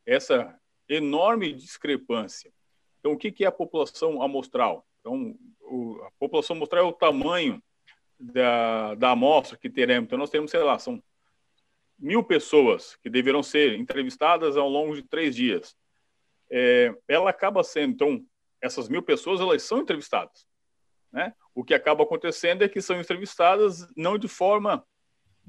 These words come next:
esporádica, mas sim direcionada. De repente, o núcleo eleitoral do candidato A ou candidato B.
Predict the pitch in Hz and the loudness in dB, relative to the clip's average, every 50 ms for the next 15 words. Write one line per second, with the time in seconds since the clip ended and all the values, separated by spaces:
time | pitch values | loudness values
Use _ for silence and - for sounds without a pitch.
0 | - - - _ _ _ _ _ - 170 139 - _ _ 151 151 139 147 175 190 | -16 -16 -16 _ _ _ _ _ -16 -16 -16 -16 _ _ 4 6 6 6 6 6
1 | 185 135 113 - - 117 110 120 123 127 - - - 143 151 160 160 180 185 202 | 4 4 0 -6 -8 -6 -4 -2 -4 -4 -6 -12 -12 -12 -12 -8 -6 -4 -4 -4
2 | 214 - 247 226 214 214 175 127 113 98 104 104 - 135 143 143 131 - - - | -4 -4 -6 -2 0 0 0 0 -2 -6 -6 -8 -8 -8 -10 -10 -12 -20 -12 -10
3 | 165 160 147 143 156 185 214 202 _ - 139 120 95 82 - _ _ _ _ _ | -6 -4 -4 -2 -2 -2 -2 -4 _ -4 -2 -2 -2 -4 -10 _ _ _ _ _
4 | _ _ _ _ _ _ _ - 131 127 131 139 131 139 127 120 139 151 165 156 | _ _ _ _ _ _ _ -2 0 2 2 0 2 2 2 4 4 4 4 2
5 | 131 120 127 127 120 - - 131 123 117 117 117 120 123 123 - 123 113 110 113 | 0 0 -6 -8 -8 -6 -6 -6 -6 -4 -2 0 0 0 0 0 -2 0 0 2
6 | 117 135 139 147 143 - 143 143 147 135 _ - 139 135 131 135 131 127 123 123 | 0 0 0 -2 -4 0 2 2 2 2 _ -6 -6 -6 -4 0 2 2 2 0
7 | - 151 135 127 123 120 254 | -2 -6 -4 -2 -4 -4 -4